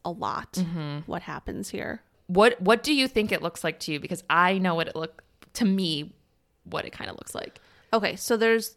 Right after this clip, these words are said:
Speaker 1: this point where she's sort of standing towards, like, the right side of the elevator door.
Speaker 2: Yeah, she's, like, almost as if she's facing something.
Speaker 1: Yes. So she, well, she jumps out of the door,
Speaker 2: Yeah.
Speaker 1: like, towards, like, the right, kind
Speaker 2: Mm-hmm.
Speaker 1: of, like, steps weirdly to the left,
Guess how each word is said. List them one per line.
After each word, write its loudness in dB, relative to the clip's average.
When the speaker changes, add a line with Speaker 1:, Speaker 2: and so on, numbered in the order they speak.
Speaker 1:
this -2
point -4
where -2
she's -8
sort 0
of 2
standing -2
towards, -6
like, -8
the -8
right -6
side -4
of -6
the -4
elevator -8
door. -12
Speaker 2:
Yeah, -2
she's, -2
like, -2
almost -2
as -2
if -6
she's -6
facing -10
something. -12
Speaker 1:
Yes. 0
So -2
she, 0
well, 0
she -2
jumps 4
out 6
of 2
the 4
door, -2
Speaker 2:
Yeah. 2
Speaker 1:
like, -8
towards, -2
like, -4
the 0
right, -6
kind 2
Speaker 2:
Mm-hmm. 6
Speaker 1:
of, 4
like, 0
steps -2
weirdly 0
to -4
the 4
left, 0